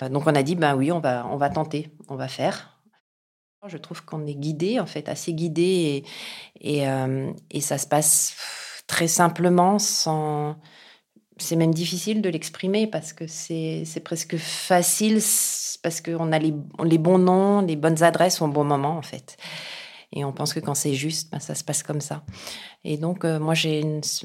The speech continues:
ma petite sœur qui habitait au Portugal à l'époque. Et, euh, j'avais déjà réservé les billets d'avion pour aller, euh, la voir à Lisbonne.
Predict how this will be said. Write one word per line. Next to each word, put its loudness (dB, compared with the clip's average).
ma -8
petite -12
sœur 0
qui 2
habitait -2
au -2
Portugal -4
à -4
l'époque. -8
Et, 2
euh, -2
j'avais 2
déjà 4
réservé 4
les -2
billets -4
d'avion 0
pour -12
aller, -8
euh, -8
la 2
voir -4
à -10
Lisbonne. -6